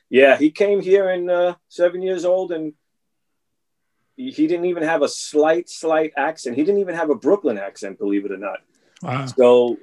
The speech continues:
Speaker 1: nobody, uh, you know, really, uh, and he didn't have much schooling. So, um, he, he
Speaker 2: The
Speaker 1: had a
Speaker 2: great
Speaker 1: pretty hard
Speaker 2: American story, right?
Speaker 1: Yeah, he had a, he had, he had a pretty hard life. He did what most immigrants do. They come to this country, work their ass off,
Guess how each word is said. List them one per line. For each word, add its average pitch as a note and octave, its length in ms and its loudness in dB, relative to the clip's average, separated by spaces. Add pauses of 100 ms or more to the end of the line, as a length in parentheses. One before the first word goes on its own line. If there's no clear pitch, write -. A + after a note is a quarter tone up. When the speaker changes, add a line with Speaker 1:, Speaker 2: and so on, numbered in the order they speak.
(120)
Speaker 1:
nobody, D#3 640 4
uh, C#3+ 260 -2
you C#3+ 140 -4
know, C3+ 180 -2
really, C#3+ 540 2
uh, C3 460 0 (560)
and B2+ 100 -6
he E3+ 80 -2
didn't G#3 160 0
have E3+ 140 2
much D#3+ 220 -2
schooling. E3+ 600 -2 (720)
So, C3 580 0 (300)
um, B2 180 -12 (120)
he, D3+ 240 -12
he F#3+ 60 -8
Speaker 2:
The - 60 0 (140)
Speaker 1:
had A3+ 80 0
a G#3+ 40 -4
Speaker 2:
great - 0 -
Speaker 1:
pretty C3+ 180 0
hard B2 80 0
Speaker 2:
American A#2+ 380 4
story, B2 500 -2 (180)
right? C3 180 -14 (140)
Speaker 1:
Yeah, C#3 240 0
he B2 80 -2
had E3 140 -2
a, E3+ 60 -6
he F3+ 80 -4
had, F#3+ 120 -2
he G3+ 80 -8
had G3+ 100 0
a - 40 -14
pretty G3+ 240 -4
hard F#3+ 200 0
life. G#3+ 240 -4
He D3+ 100 -8
did D3+ 220 -6
what D#3+ 260 -8
most D3+ 280 -4
immigrants D#3 420 -6
do. C#3+ 160 -4
They D3+ 120 0
come C#3 220 -10
to C#3 80 -12
this C3 140 -12
country, C#3+ 400 -2
work C3 280 0
their B2+ 280 0
ass C3 160 -6
off, D3+ 280 2